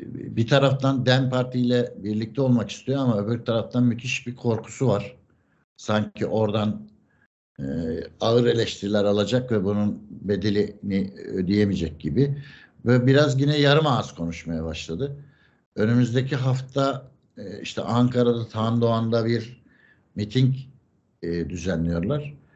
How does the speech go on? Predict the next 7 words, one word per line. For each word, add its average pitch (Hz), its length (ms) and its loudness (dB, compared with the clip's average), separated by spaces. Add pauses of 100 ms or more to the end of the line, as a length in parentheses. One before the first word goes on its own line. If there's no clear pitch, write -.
(300)
Şimdi 98 260 0
bu 123 100 8
miting 139 340 4
önemli. 127 500 6 (1500)
Bu 107 80 -2
mitingdeki 117 840 0
kalabalık, 113 640 0